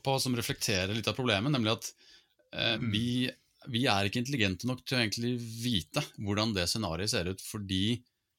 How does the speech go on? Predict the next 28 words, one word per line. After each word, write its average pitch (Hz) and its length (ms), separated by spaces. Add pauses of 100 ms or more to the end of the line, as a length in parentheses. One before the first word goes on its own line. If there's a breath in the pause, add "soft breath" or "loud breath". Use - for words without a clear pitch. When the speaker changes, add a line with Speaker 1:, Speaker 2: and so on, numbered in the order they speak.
(380)
Speaker 1:
vi 131 100
vet 113 160
ikke 123 220
engang 104 240
om 110 100
det 117 80
allerede 107 300
har 117 80
skjedd. 139 240 (1080 loud breath)
Eh, 110 140
Speaker 2:
Nei. 104 160
Speaker 1:
hvis 101 160
du 135 80
ser 131 180
for 95 140
deg, 113 260
eh, 110 460 (420)
intelligens 110 720
som 110 160
en 110 140
trappestige, 95 1300
eller 104 160
en, 104 80
en, 98 220
ja, 113 120
en 101 140
trapp 151 200
da, - 100